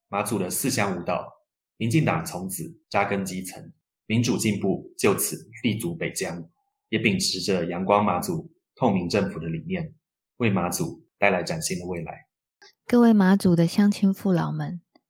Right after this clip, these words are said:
Speaker 2: 这么多年来，马祖始终没有太大的变化。当一个县长不用竞争，想当就能当的时候，怎么会努力去争取更多的建设呢？而马祖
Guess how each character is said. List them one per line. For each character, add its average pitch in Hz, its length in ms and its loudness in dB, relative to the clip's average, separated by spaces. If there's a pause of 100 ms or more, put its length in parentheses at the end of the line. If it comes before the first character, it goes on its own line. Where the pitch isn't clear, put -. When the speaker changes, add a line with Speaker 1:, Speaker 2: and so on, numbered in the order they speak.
(340)
Speaker 2:
这 285 120 2
么 233 100 6
多 196 220 4
年 175 260 4
来， 160 340 -2 (320)
马 190 160 0
祖 214 180 2
始 185 220 -2
终 190 200 2
没 185 120 4
有 165 140 2
太 - 220 -2
大 160 180 -2
的 156 80 -6
变 156 240 -4
化。 151 360 -8 (600)
当 294 200 2
一 269 60 4
个 240 100 4
县 220 260 2
长 156 320 -2
不 196 100 2
用 226 220 4
竞 208 220 2
争， 190 340 0 (260)
想 160 240 -2
当 226 220 2
就 226 120 2
能 175 200 2
当 190 220 -2
的 175 100 0
时 - 180 -6
候， 160 320 -4 (440)
怎 - 120 -2
么 170 100 0
会 254 200 2
努 165 180 0
力 208 160 2
去 214 160 -2
争 202 240 0
取 160 180 -4
更 214 260 0
多 185 160 0
的 180 120 2
建 196 240 -2
设 190 280 -2
呢？ 170 240 -4 (580)
而 180 160 2
马 180 240 0
祖 - 320 -4